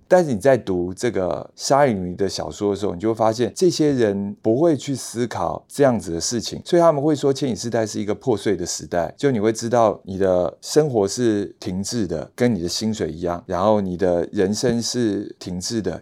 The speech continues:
因此你会觉得看不到永远。在这个书中的第四章啊，艾琳写给爱丽丝的信中，我觉得他很清楚地点到这一点。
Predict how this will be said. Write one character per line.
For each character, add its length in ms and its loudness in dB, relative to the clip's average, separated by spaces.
因 140 -2
此 140 -8
你 140 -10
会 140 2
觉 180 -6
得 100 -4
看 220 -2
不 60 -10
到 180 0
永 220 -6
远。 260 -4
在 160 4
这 80 -2
个 100 2
书 240 -4
中 200 0
的 100 -2
第 160 -4
四 240 -6
章 280 -4
啊， 340 -6
艾 160 4
琳 180 0
写 260 -2
给 440 -2
爱 100 2
丽 100 4
丝 180 -6
的 100 0
信 260 -6
中， 300 -4
我 160 -2
觉 120 2
得 80 0
他 120 4
很 160 -6
清 200 -4
楚 160 -4
地 60 -4
点 200 -8
到 140 0
这 140 -2
一 80 -2
点。 200 -8